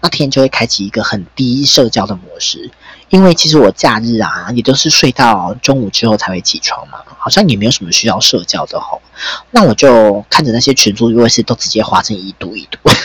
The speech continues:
<laughs> 那我发现，诶，怎么那天好像跟一般假日没什么两样？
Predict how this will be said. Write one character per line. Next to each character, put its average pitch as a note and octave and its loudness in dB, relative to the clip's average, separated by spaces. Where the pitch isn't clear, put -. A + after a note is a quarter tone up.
<laughs> - -18
那 C#4 4
我 A3+ 4
发 A3+ 2
现， A3 2
诶， B3 6
怎 - -2
么 A#2 0
那 D3+ 2
天 D3+ 0
好 G2+ -4
像 A2+ -8
跟 A#2+ 0
一 D3 -2
般 A#2+ -2
假 A#2 -2
日 G#2 -6
没 G2+ -6
什 F#2 -6
么 D#2+ -8
两 - -6
样？ - -8